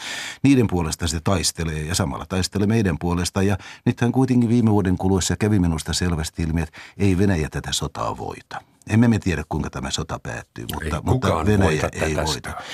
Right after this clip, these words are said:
Speaker 1: No, viime kädessä mä, mä toivon ja uskon, että Ukraina selviää sillä tavalla voittajana, että se tämänkin jälkeen on itsenäinen
Speaker 2: Niin, niin,
Speaker 1: valtio.
Speaker 2: mutta siis
Speaker 1: Joo, no,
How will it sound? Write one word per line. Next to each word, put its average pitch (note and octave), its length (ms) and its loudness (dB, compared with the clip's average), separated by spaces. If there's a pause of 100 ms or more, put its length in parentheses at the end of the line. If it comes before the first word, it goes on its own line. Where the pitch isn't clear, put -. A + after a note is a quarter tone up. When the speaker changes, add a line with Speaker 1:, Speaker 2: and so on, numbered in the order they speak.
(220)
Speaker 1:
No, C3 220 4
viime C#3 240 6
kädessä A#2 420 2
mä, A2+ 240 4
mä A2+ 140 2
toivon G#2+ 440 2
ja G2 140 4
uskon, E2+ 520 2
että F2+ 520 0 (160)
Ukraina F2+ 440 2
selviää E2+ 640 0
sillä A2 340 4
tavalla D#2 320 -2
voittajana, D2 540 -4
että F#2 200 -6
se F2+ 180 -2 (420)
tämänkin F#2+ 360 0
jälkeen D2+ 360 -4
on E2 120 0
itsenäinen A#2 360 2
Speaker 2:
Niin, G2 60 4
niin, G2+ 120 4
Speaker 1:
valtio. E2+ 120 2
Speaker 2:
mutta D#2+ 300 -2
siis D#2+ 340 0
Speaker 1:
Joo, E2+ 140 0 (200)
no, G#2 200 2